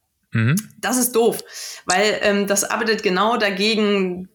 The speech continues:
Speaker 2: das, oder gegen das, was wir wollen. Also wir wollen eigentlich morgens viel aufnehmen, ne? Es gibt sogar, gab, gab ja früher auch schon immer, äh, de-, den Spruch,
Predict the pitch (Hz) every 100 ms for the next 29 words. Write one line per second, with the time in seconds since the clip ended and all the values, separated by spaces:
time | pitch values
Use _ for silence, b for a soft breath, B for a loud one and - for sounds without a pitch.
0 | _ - 208 208 - 180 190 190 220 208
1 | 202 214 190 165 156 170 165 - - 190
2 | 180 180 170 185 214 - 208 190 - 165
3 | 165 214 269 277 - - 214 220 - 165
4 | - 165 156 - 233 208 - _ _ 262
5 | 254 214 202 190 196 B B B 180 -
6 | 214 214 202 - 247 233 208 - 190 -
7 | 202 190 190 180 180 180 175 175 165 180
8 | 175 - 220 220